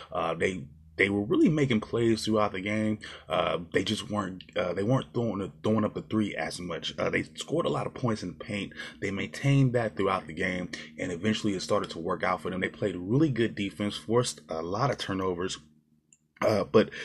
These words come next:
uh, for what it's worth, uh, Fairleigh Dickinson did start off that second half with three straight turnovers. But like I said, they were able to turn around,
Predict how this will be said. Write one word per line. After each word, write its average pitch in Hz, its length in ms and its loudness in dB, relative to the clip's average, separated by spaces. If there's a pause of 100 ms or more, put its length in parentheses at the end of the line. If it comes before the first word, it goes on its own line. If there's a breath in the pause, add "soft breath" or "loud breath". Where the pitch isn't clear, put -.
(400 loud breath)
uh, 104 200 4 (420)
for 107 140 4
what 139 200 8
it's - 180 0
worth, 101 560 4
uh, 95 180 -2
Fairleigh 139 340 6
Dickinson 107 500 0
did 120 120 4
start 107 220 -2
off 104 140 0
that 95 120 0
second 92 300 -2
half 98 280 -2
with 82 200 -14
three 95 240 -2
straight 92 400 -2
turnovers. 87 420 0
But 101 120 0
like 117 140 0
I 127 40 4
said, 127 340 4 (300 loud breath)
they 110 80 12
were 90 100 10
able 104 140 2
to 95 60 0
turn 113 180 0
around, 113 380 2